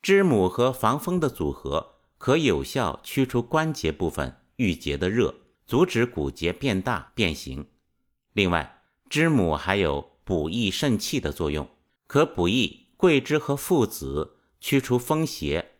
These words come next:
消耗的精气。这种阴阳济济和精确定位的思想是仲景组方中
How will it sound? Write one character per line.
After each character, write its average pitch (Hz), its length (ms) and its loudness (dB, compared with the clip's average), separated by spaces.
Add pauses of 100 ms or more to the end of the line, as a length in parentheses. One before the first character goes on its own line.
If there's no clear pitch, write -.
消 147 340 2
耗 - 220 -4
的 76 140 -2
精 120 280 -2
气。 - 340 -10 (880)
这 196 160 6
种 82 400 2 (280)
阴 175 240 4
阳 139 180 2
济 156 220 0
济 - 500 -4
和 117 200 4
精 175 280 2
确 - 460 -2
定 147 240 6
位 156 160 4
的 82 100 0
思 85 220 -4
想 65 280 -6 (320)
是 95 300 2
仲 117 240 2
景 92 200 -2
组 73 180 -6
方 87 240 -2
中 87 360 -4